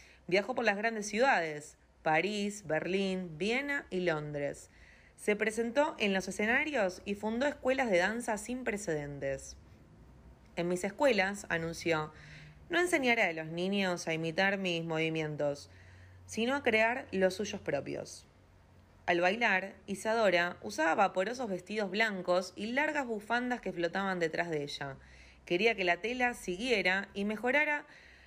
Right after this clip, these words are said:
los fluidos movimientos de sus extremidades. Algunas personas la consideraban indecente. "Las mujeres no deberían ser tan libres y despreocupadas", decían.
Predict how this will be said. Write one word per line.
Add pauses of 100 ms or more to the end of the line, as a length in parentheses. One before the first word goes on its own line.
(120)
los
fluidos
movimientos
de
sus
extremidades. (420)
Algunas
personas
la
consideraban
indecente. (680)
"Las
mujeres
no
deberían
ser
tan
libres
y
despreocupadas",
decían.